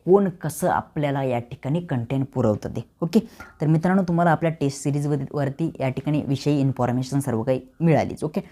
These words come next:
काही म्हण-, जणांचं म्हणणं होतं की "सर, डेमो द्या." तर मित्रांनो, आपल्या फुल लेंथ टेस्ट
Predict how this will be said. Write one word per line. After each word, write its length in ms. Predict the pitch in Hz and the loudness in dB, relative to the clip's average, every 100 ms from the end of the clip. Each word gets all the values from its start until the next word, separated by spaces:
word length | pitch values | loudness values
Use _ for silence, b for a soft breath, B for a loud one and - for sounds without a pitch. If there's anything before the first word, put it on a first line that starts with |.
| B B - | B B -2
काही 180 | 139 160 | 0 2
म्हण-, 320 | 156 151 156 | 2 2 2
जणांचं 400 | 147 143 147 156 | 2 2 2 2
म्हणणं 260 | 147 139 | 2 2
होतं 240 | 147 139 151 | 2 0 -4
की 100 | 156 | -4
"सर, 120 | 165 | -2
डेमो 340 | 147 127 127 | 0 2 2
द्या." 120 | 120 - b b - | 0 -4 b b -6
तर 60 | |
मित्रांनो, 320 | 160 170 196 208 | -2 2 2 4
आपल्या 300 | 151 165 170 170 | 2 2 -2 0
फुल 140 | 156 | 0
लेंथ 240 | 156 175 175 | 2 2 0
टेस्ट 220 | 165 160 | -2 -4